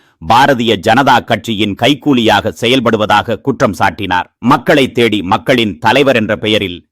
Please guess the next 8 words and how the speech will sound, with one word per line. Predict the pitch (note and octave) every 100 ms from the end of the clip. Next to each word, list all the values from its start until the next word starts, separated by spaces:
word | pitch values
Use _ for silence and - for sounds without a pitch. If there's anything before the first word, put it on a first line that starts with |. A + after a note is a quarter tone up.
| _
தேமுதிக | D3 D#3+ B2+ B2 A2+ G#2+ -
பொதுச் | B2 D#3+ -
செயலாளர் | A#2 A2 G#2+ G#2 G#2+ - C3
பிரேமலதா | D3 C3 A2 G#2+ G#2 F2
விஜயகாந்த் | A#2 D3+ C#3 B2 A2+ -
பரப்புரை | A2 C3+ A#2 A2 F#2+
மேற்கொண்டு | G#2+ A#2 A2 G2+
வருகிறார். | F#2+ F#2+ G#2 F#2+